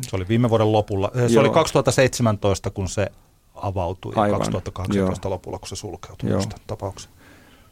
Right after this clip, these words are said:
Speaker 1: Niin, niin se oli sitten... Tuota
Speaker 2: Se vähän liittyi siihen, että mä sitten innostuin,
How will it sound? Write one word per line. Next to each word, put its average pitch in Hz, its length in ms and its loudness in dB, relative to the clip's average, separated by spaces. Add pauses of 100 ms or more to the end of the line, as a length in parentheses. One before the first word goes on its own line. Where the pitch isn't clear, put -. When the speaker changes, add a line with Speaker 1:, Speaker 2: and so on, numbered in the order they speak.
(720)
Speaker 1:
Niin, 139 220 6
niin 110 120 4
se 127 80 4
oli 113 140 4
sitten... 98 420 -4 (460)
Tuota 101 360 -6 (120)
Speaker 2:
Se 117 160 -2
vähän 113 160 0
liittyi 131 240 -2
siihen, 127 100 2
että 113 120 -2
mä 110 120 4
sitten 123 180 -2
innostuin, 104 720 2